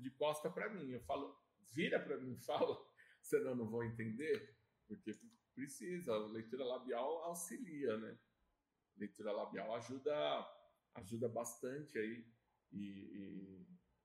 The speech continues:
que é o apoio que eu vou ter da minha audição, né? É o apoio que eu tenho aí da minha audição. Mas aí fora, pro mundo, vamos dizer assim, aí eu uso o aparelho. Porque aí não tem como dirigir,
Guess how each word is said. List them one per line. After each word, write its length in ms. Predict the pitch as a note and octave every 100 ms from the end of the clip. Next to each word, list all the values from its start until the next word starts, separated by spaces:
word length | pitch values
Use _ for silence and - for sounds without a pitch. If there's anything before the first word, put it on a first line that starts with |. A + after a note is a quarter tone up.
| _ _ _ _
que 80 | A2
é 60 |
o 120 | A2 D#3+
apoio 420 | F3+ D#3+ D#3+ F3+
que 60 | G3
eu 80 |
vou 100 | F#3+
ter 160 | F#3+ F#3
da 80 | F#3+
minha 140 | F#3+
audição, 520 | G3 F#3 - D#3 C3+ A#2+
né? 220 | A2+ A2+ -
É 100 | A2+
o 100 | G#2+
apoio 320 | A2 A2 A2+
que 80 | A#2
eu 40 | B2+
tenho 220 | C3+ C#3
aí 80 | -
da 100 | C3+
minha 160 | C3+
audição. 480 | C#3+ - - D#3 G#3 _ _ _ _ _ _ -
Mas 600 | G#2 A2 A#2+ A#2+ A#2 A#2
aí 260 | A#2 B2+ C#3+
fora, 500 | - C3+ D3 F3+ E3+
pro 260 | - D3+ D3+
mundo, 480 | D3 F#3 F#3+ B2+ A#2
vamos 240 | B2+ A#2+
dizer 200 | A#2 B2
assim, 460 | A#2+ - B2 C#3 - _ _ _ _ _ -
aí 260 | G#2+ G#2
eu 120 | G#2 G#2+
uso 120 | A2+
o 20 |
aparelho. 480 | A#2 C#3 E3+ B2 A2
Porque 160 | - G2+
aí 80 | B2
não 80 | D3
tem 180 | F3 F3+
como 220 | B2 A2
dirigir, 1120 | A2+ A#2+ A#2 G2 A#2 D3+ C#3+ B2 A2+ A2 G#2+